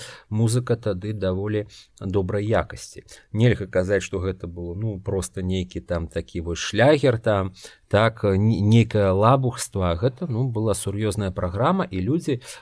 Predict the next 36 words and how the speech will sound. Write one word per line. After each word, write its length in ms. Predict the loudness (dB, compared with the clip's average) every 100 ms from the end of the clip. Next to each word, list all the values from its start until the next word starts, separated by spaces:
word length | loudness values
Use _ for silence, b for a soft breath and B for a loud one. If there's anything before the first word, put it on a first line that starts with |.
| B
канешне, 520 | -4 -2 -2 -2 -6
яны 240 | -4 -6
спецыяльна 640 | -6 -10 -10 -6 -4 -4 -6
шлі, 260 | -4 -2
як, 240 | -2 -4 -4
каб 240 | -8 -6
вось 160 | -10 -8
паслухаць, 640 | -10 -8 -8 -6 -6 -8
каб 240 | -10 -10 _ _ _
пакайфаваць, 880 | -8 -6 -6 -8 -8 -2 0 0 -4 -20 b b _ -8 0
па-, 140 | 2 4
ну, 240 | 4 4
патанчыць, 640 | 2 -2 2 2 2 -2 -4
канешне, 520 | 2 2 4 0 -2
ці 160 | -4 -4
там 240 | 0 0 0
вось 320 | -2 -2 -6 B B B B
за 720 | -8 -2 0 2 0 -2 -6 -2
куб-, 240 | 0 0
э, 300 | -2 -4 -4 0
кубачкам 480 | 0 0 -2 -4
кавы, 600 | -2 0 2 4 4 2
за 180 | 0 0
нейкім 400 | 0 -2 -2 -6
там 240 | -4 -4 -4
кактэйлем, 640 | -6 -6 -6 -4 -6 -10
гэта 240 | -12 -10 -10
ўсё 160 | -8
паслухаць. 480 | -6 -4 -4 -6 -6
То 80 | -6
есть 160 | -4
былі 320 | -2 -2 0 2
вось 240 | 2 0
гэтыя 320 | 0 0 -2
свае 300 | -2 0 0
такія, 440 | 0 -4 -2 -2